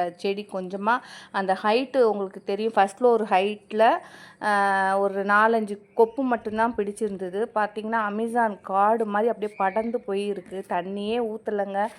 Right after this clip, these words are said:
நீங்க நம்ப மாட்டீங்க, மூணு மாசமா தண்ணி இல்லாம அதுவா வந்திருக்கு.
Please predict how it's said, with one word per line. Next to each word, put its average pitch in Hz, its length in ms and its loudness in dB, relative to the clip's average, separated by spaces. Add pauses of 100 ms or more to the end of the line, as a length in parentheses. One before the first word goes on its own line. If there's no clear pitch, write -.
(300)
நீங்க 196 220 -6
நம்ப 202 340 0
மாட்டீங்க, 220 300 0
மூணு 233 340 0
மாசமா 214 400 0
தண்ணி 226 380 -2
இல்லாம 214 440 0
அதுவா 220 440 4
வந்திருக்கு. 208 800 -2